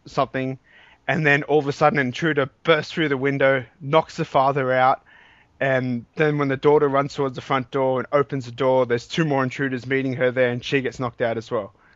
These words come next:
So very <laughs> intense, very early on. Uh,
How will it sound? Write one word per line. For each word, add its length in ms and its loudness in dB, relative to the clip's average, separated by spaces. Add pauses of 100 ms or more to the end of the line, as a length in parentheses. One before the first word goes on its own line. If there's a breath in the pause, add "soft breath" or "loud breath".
So 340 4 (400)
very 520 0
<laughs> 0 -
intense, 440 0
very 520 2
early 420 4
on. 360 0 (460 loud breath)
Uh, 360 0